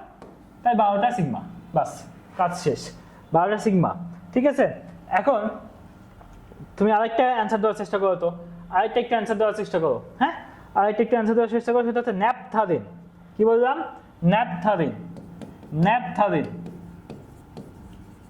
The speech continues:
ন্যাপথালিনে কয়টা সিগমা আছে বলো? ন্যাপথালিনে কয়টা সিগমা আছে বলো? আচ্ছা, তোমরা জানো ন্যাপথালিনে,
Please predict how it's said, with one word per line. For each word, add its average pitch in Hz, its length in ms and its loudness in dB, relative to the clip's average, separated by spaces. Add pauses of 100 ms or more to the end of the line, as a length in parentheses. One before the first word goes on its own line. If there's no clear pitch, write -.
(500)
ন্যাপথালিনে 247 680 2
কয়টা 233 220 0
সিগমা 202 360 -2
আছে 165 200 -4
বলো? 151 160 0 (1300)
ন্যাপথালিনে 226 580 2 (480)
কয়টা 226 220 2
সিগমা 196 300 2
আছে 156 220 -2 (340)
বলো? 131 180 2 (1500)
আচ্ছা, 151 160 -4 (260)
তোমরা 208 160 2
জানো 233 260 2
ন্যাপথালিনে, 214 480 0